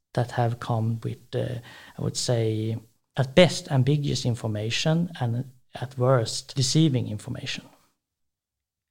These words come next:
And this is a symptom of being totally unprepared of a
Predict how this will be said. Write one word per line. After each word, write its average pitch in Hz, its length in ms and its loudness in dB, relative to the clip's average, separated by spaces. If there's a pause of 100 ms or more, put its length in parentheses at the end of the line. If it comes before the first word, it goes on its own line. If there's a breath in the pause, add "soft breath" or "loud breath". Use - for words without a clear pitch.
And 139 580 4
this 156 300 0
is 147 220 -2
a 139 140 4
symptom 135 840 2
of 123 200 -4
being 127 340 0
totally 175 420 0
unprepared 127 1040 0
of 117 300 -4
a 113 260 -2